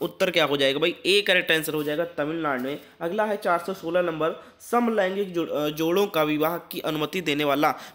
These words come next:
पहला तीसरा देश कौन सा बन गया भाई? क्वेश्चन नंबर चार सौ सोलह का उत्तर क्या हो जाएगा?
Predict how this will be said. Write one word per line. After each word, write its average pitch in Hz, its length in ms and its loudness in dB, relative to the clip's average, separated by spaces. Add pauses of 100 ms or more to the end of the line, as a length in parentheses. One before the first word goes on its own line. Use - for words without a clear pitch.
पहला 196 300 4
तीसरा 185 420 -4
देश 160 220 -4
कौन 139 200 -6
सा 147 120 -6
बन 135 160 -2
गया 143 180 4
भाई? 160 120 4 (380)
क्वेश्चन 196 300 4
नंबर 175 240 2 (380)
चार 180 260 4
सौ 190 160 0
सोलह 170 380 2
का 170 140 2
उत्तर 165 260 0
क्या 156 120 0
हो 143 100 0
जाएगा? 143 320 0